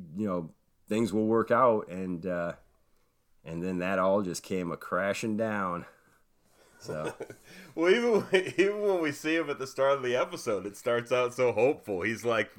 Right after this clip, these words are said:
Speaker 2: doing the Rocky Balboa, jogging through the neighborhood, and the kids are following him and cheering him. But then even that goes sideways immediately, and everybody hates him. And I just, I, I just feel so bad for Space Boy.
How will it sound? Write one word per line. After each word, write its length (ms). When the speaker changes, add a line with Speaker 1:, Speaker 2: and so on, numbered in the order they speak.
Speaker 2:
doing 320
the 300
Rocky 360
Balboa, 800
jogging 480
through 240
the 60
neighborhood, 640
and 80
the 60
kids 360
are 60
following 600
him 320
and 240
cheering 400
him. 200
But 120
then 260
even 280
that 280
goes 280
sideways 640
immediately, 760
and 360
everybody 460
hates 380
him. 260
And 280
I 140
just, 280
I, 340
I 200
just 260
feel 300
so 260
bad 300
for 80
Space 360
Boy. 340